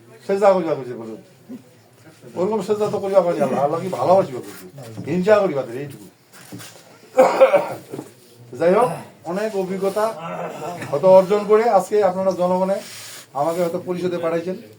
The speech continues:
তা আপনারাই হয়তো যদি আমাকেও হয়তো লক্ষ্য করবেন যে আমি অন্যায় করি কোনটা, সেটা দেখবো। আপনাদের কোনটা ভুল হয়, ওটা আমিও দেখবো। আর আপনাদেরকে যতটুকু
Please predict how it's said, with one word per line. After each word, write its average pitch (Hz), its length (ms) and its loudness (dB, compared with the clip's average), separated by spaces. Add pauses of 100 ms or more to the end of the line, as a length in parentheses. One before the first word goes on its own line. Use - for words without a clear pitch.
(560)
তা 127 100 -6
আপনারাই 170 300 -2
হয়তো 170 220 2
যদি 180 240 0
আমাকেও 175 440 -2
হয়তো 165 340 -6 (420)
লক্ষ্য 160 220 -2
করবেন 175 240 -6
যে 160 120 -8
আমি 160 140 -6
অন্যায় 160 280 -6
করি 165 180 -10
কোনটা, 156 200 -6
সেটা - 160 0
দেখবো। 156 440 -6 (580)
আপনাদের 160 460 -6
কোনটা 165 260 -6
ভুল 139 180 -6
হয়, 156 160 -2
ওটা 147 160 -4
আমিও 165 240 -6
দেখবো। 175 360 -10 (500)
আর 131 140 -6
আপনাদেরকে 160 400 -6
যতটুকু 156 440 -8